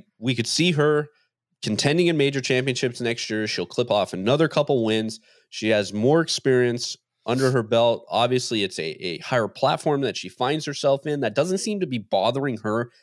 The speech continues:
at all. She is still the exact same person. Hopefully, we can get the girl a little bit more, like, more worldwide or recognized branding, because that,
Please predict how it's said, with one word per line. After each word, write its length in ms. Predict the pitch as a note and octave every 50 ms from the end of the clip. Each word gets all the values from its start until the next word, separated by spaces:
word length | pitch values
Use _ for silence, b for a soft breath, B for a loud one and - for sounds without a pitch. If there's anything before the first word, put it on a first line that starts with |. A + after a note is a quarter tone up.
| b b b b -
at 220 | A2+ B2+ C#3+ - -
all. 300 | E2 G2 G2+ A2 C3 D3+
She 200 | - - - F#2+
is 140 | - - -
still 280 | - - - C3 C3
the 120 | A2+ F2+ D#2
exact 520 | C#2 D#2+ F#2 - - A2 A2 C3+ D3 -
same 240 | - C#3 B2 A#2 A#2+
person. 440 | - - F#2 F#2 - - F#2 F#2+ - _ _ _ _ _ _
Hopefully, 400 | - - F3 A3+ A3+ - A3 F3+
we 120 | D3+ C#3 A#2+
can 120 | A2 A2
get 160 | A#2 C3 B2+
the 80 | - F#2
girl 300 | F2+ G2 G2+ A2+ B2 A2+
a 100 | G2 G2+
little 160 | B2+ D3 C#3+
bit 260 | C#3 C#3 - - -
more, 160 | G2 F#2+ F#2+
like, 160 | F2 - - _ _ _ _ _ _ _
more 520 | G2+ G#2 A2 A2+ A#2 B2+ C3 C3 B2+ A2+ G2 F#2 F#2+ G2+
worldwide 720 | G#2+ A2 A#2 B2 B2+ B2+ A2 G2+ G#2 G#2 A2+ A#2+ C3 C3+ A2
or 140 | F#2 F2+ F#2
recognized 640 | F#2 F#2+ A2 B2+ - B2+ A#2+ B2 A#2 G2+ F#2 - _ _
branding, 640 | - F2 F2 F2 G2 A2+ C#3 E3 F#3 G3 G3+ G3+
because 340 | F#3 D3+ B2+ - A2+ G#2 F#2+ F#2+
that, 180 | F#2 - -